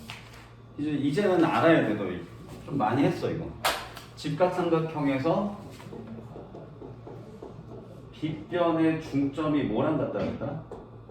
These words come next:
그쵸, 외심이랑 같다 했죠? 이제 알고 있어야 돼. 그러니까 이만큼 길이가 팔, 이만큼 길이가 팔인 것뿐만 아니고 어디도 팔이야? 씨디도 팔입니다. 그죠? 그래서 여기도 팔이구나라는 게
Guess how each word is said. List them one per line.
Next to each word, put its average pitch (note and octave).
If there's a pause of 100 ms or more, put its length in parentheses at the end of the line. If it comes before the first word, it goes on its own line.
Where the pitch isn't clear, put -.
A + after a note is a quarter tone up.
(1000)
그쵸, -
외심이랑 C#3+
같다 G#2+
했죠? - (140)
이제 -
알고 A2
있어야 C#3+
돼. A#2+ (720)
그러니까 A#2
이만큼 F3+
길이가 C#3+
팔, -
이만큼 D#3+
길이가 C3
팔인 D#3+
것뿐만 D3+
아니고 G2
어디도 B2+
팔이야? A2+ (1300)
씨디도 D3
팔입니다. C#3+
그죠? G#2 (840)
그래서 A2
여기도 D3
팔이구나라는 C#3
게 C#3+